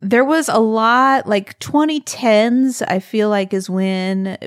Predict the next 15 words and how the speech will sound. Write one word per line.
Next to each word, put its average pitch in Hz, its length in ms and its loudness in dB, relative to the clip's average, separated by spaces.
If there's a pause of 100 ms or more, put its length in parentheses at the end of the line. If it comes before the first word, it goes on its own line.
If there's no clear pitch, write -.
people 202 340 -6
started 175 380 -2
really 170 300 -2
talking 165 400 -6
about 170 240 -2
leggings 175 480 -2
and 165 120 -2
whether 147 200 -4
or 143 40 -6
not 147 200 -6
it 135 60 -4
was 139 140 -10
acceptable 196 880 -4
as - 180 -4
fashion. 262 420 -4